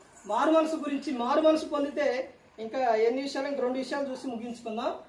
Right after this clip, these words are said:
మారు మనసు పొందితే రెండు ప్రయోజనాలు ఉన్నాయి, తెలుసండి? రెండు ఉపయోగాలు ఉన్నాయి. దేవునికి ఏమైనా ప్రయోజనమా? మారు మనసు పొందితే ఏంటంటే ప్రయోజనాలు, ఈ లోకంలో నువ్వు మారు మనసు పొందితే, ఆ, నీ క్రియలు మారిపోతాయి,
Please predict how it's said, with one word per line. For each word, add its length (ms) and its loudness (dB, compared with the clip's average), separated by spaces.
మారు 240 2
మనసు 240 4
పొందితే 380 0
రెండు 240 4
ప్రయోజనాలు 600 2
ఉన్నాయి, 240 -4
తెలుసండి? 480 -6
రెండు 200 -6
ఉపయోగాలు 440 0
ఉన్నాయి. 260 -4
దేవునికి 400 0
ఏమైనా 240 0
ప్రయోజనమా? 600 -2
మారు 220 -2
మనసు 240 -4
పొందితే 460 -2
ఏంటంటే 340 -4
ప్రయోజనాలు, 840 0
ఈ 20 -14
లోకంలో 480 4
నువ్వు 220 4
మారు 260 2
మనసు 260 -2
పొందితే, 460 -4
ఆ, 140 4
నీ 100 4
క్రియలు 380 4
మారిపోతాయి, 580 0